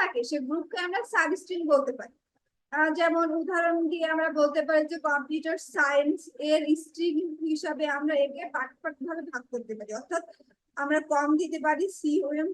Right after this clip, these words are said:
পিটি দিতে পারি, ফুট দিতে পারি, ফুটার দিতে পারি, কম্পিউটার। অর্থাৎ যে আমাদের যে, আহ, সা-, অর্থাৎ সাবস্ট্রিং, অর্থাৎ যে পার্ট পার্ট করে আমাদের এটাকে ভাগ করে নেওয়া হচ্ছে, এটাই হচ্ছে আমাদের সাবস্ট্রিং। এবং,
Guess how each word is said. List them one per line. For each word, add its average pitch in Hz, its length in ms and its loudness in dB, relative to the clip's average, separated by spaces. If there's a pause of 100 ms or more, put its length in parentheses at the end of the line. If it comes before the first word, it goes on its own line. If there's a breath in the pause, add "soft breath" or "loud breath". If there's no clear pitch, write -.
পিটি 320 300 0
দিতে 311 220 -2
পারি, 302 200 -4 (100)
ফুট 339 200 -4
দিতে 311 280 -6
পারি, 320 260 -2 (100)
ফুটার 311 340 -4
দিতে 311 220 -6
পারি, 349 200 -6
কম্পিউটার। 233 540 -4
অর্থাৎ 311 380 0
যে 330 60 -2
আমাদের 311 440 0
যে, 339 140 -4 (400 loud breath)
আহ, 277 440 4 (580)
সা-, 339 440 2 (100)
অর্থাৎ 349 280 -2 (440)
সাবস্ট্রিং, 330 760 0
অর্থাৎ 311 220 -4
যে 330 220 -6
পার্ট 294 380 0
পার্ট 370 240 -2
করে 370 180 -2
আমাদের 330 300 0
এটাকে 320 280 -4
ভাগ 294 260 -8 (100)
করে 370 220 0
নেওয়া 302 280 -2
হচ্ছে, - 260 -8 (160)
এটাই 320 400 2
হচ্ছে 311 300 -4
আমাদের 285 360 -4 (260)
সাবস্ট্রিং। 330 520 -4 (720)
এবং, 359 180 2